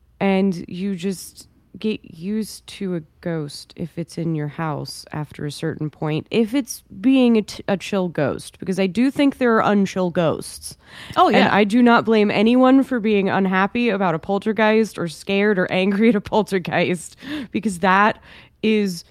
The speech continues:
Speaker 1: distressing. That's the, that's the corollary to you wouldn't go into somebody's house and start yelling at them. If somebody's in your house yelling at you, <laughs> you wouldn't be happy either.
Speaker 2: Yeah. One of the things I liked about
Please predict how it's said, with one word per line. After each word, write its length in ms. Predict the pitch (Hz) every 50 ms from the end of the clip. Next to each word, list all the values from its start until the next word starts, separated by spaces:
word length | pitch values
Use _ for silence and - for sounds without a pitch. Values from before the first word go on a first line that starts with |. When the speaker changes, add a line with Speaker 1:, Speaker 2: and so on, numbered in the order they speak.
| _ -
Speaker 1:
distressing. 640 | 175 196 175 - - 214 202 196 - - 190 165 165
That's 220 | 175 170 - - -
the, 300 | - 220 202 196 180 -
that's 220 | - 190 180 - -
the 100 | 202 196
corollary 800 | - - 226 226 233 226 220 202 196 190 180 170 165 165 151 -
to 160 | - - 180
you 160 | 175 180 175
wouldn't 200 | 185 185 190 -
go 140 | - 190 185
into 140 | 180 180 180
somebody's 400 | - 196 190 185 170 180 180 -
house 240 | 175 185 180 175 185
and 100 | 185 -
start 220 | - 185 175 160
yelling 340 | 170 180 180 185 180 170 160
at 80 | -
them. 100 | - 151
If 140 | 156 156 -
somebody's 380 | - 196 202 208 202 214 202 208
in 120 | 202 196
your 100 | 185 180
house 300 | 165 185 185 190 185 -
yelling 340 | 196 180 180 180 190 185 180
at 40 | 160 110
you, 540 | 180 208 226 214 185 160 190 269 - - - - - - - - _ _ _ _ _ - - - - - - -
<laughs> 0 |
you 420 | 277 349 359 277 - 254 277 269
wouldn't 320 | 226 294 269 269 247 247
be 140 | 202 247 247 233
happy 360 | - 220 214 220 - 233 208
either. 600 | 160 - 226 220 214 175 185 175 - 220 190 - _ - _ _ _ _ _ _ _ _ _ _ _
Speaker 2:
Yeah. 480 | - 180 175 156 147 147 151 156 165 175 - _ - _ _ _ _ _ _ _ _ _ _ _ _ _ _ _ _ _ _ _ _ _ _ _ _ _ _ _ _ _ _ _ - -
One 260 | 202 214 233 254 262
of 100 | 262 254
the 100 | 254 247
things 360 | - - 240 233 220 226 226
I 80 | 208 202
liked 320 | 190 196 190 190 - -
about 420 | 185 180 180 170 170 170 165 -